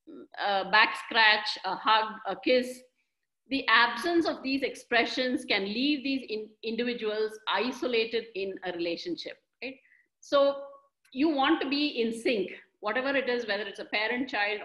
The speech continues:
or a romantic relationship, you, uh, the partners need to be in sync with each other when they are speaking this love language. So let me give you an example of this. So, uh, there was this man and wife that went out to dinner.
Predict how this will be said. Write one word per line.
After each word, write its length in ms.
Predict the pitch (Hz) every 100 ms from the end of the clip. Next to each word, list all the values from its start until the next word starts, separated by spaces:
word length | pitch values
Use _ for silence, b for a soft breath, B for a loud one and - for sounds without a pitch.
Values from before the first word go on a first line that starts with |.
| 185
or 180 | 196
a 60 | 220
romantic 420 | 196 190 220 233 185
relationship, 600 | 175 185 208 214 208 208 - _ _ _ _
you, 340 | 247 254 254 - -
uh, 280 | 214 202 196 196
the 200 | 202 202
partners 460 | - 262 - 359 359
need 220 | 262 285
to 80 | 320
be 260 | 262 262 226
in 120 | 220
sync 420 | - 330 330 320
with 180 | 262 247
each 220 | 240 226
other 380 | 220 208 202 202
when 160 | 190 190
they 80 | 196
are 140 | 185 -
speaking 420 | 247 - 247 208
this 220 | 202 202
love 220 | 180 175 180
language. 540 | 170 165 - - - _ _ _ _ _
So 380 | 262 254 247 233
let 140 | 262
me 120 | 392
give 120 | 277 277
you 100 | 302
an 80 |
example 500 | 214 190 214 302 285
of 200 | 226 -
this. 300 | 190 160 - -
So, 540 | - 233 226 214 226 - _ _ _ - _ _ _ _ _ _ _ _
uh, 480 | 214 196 190 185 185
there 100 | 226
was 140 | 269 381
this 180 | 370 285
man 240 | 220 254
and 160 | 285 208
wife 240 | 220 311 -
that 160 | 202
went 200 | 190 190
out 180 | 226 233
to 80 | 233 196
dinner. 340 | 190 196 277